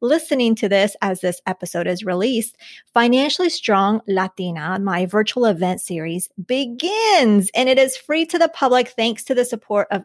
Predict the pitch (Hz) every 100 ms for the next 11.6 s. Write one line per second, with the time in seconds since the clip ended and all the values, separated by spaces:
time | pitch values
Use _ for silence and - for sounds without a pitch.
0 | - 202 220 214 220 208 202 190 190 -
1 | _ - 262 - 247 240 - 220 - 220
2 | - - - 254 277 - 339 359 - -
3 | 190 180 170 - 175 - - - _ 202
4 | 202 220 208 196 185 190 185 196 262 330
5 | 226 208 190 196 185 - - 202 262 -
6 | - 208 - 196 190 190 - 185 - 190
7 | 185 175 170 196 202 208 202 180 - -
8 | 202 214 214 _ 240 220 202 220 247 247
9 | 262 262 262 - 240 214 196 196 214 208
10 | 190 185 226 269 240 240 247 - 180 170
11 | 208 254 254 254 254 247